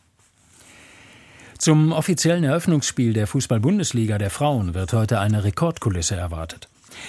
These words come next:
Das Spiel zwischen Meister Bayern München und Bayer Leverkusen findet in der Münchner Allianz Arena statt. Vorab wurden bereits über fünfzigtausend Tickets verkauft, so viele wie noch nie für ein Spiel der Frauenbundesliga.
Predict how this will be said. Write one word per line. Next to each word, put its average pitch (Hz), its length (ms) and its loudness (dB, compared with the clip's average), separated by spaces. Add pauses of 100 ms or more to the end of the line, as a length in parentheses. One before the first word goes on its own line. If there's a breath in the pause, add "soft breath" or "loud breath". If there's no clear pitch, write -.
(120)
Das 120 120 2
Spiel 160 260 0
zwischen 143 300 2
Meister 110 340 2
Bayern 95 320 -2
München 135 420 2
und 85 260 -4
Bayer 87 240 -4
Leverkusen 117 640 2 (260 loud breath)
findet 135 380 2
in 117 120 2
der 113 200 2
Münchner 123 420 4
Allianz 127 460 2
Arena 85 400 -4
statt. - 340 -10 (500 loud breath)
Vorab 120 440 0
wurden 139 300 2
bereits 127 400 0
über 123 300 0
fünfzigtausend 113 840 0
Tickets 107 320 -4
verkauft, 87 460 -6
so 95 140 -4
viele 104 360 0
wie 107 140 0
noch 107 180 0
nie 139 220 6
für 104 180 -2
ein 95 140 -4
Spiel 110 280 0
der 90 120 -4
Frauenbundesliga. 92 960 -4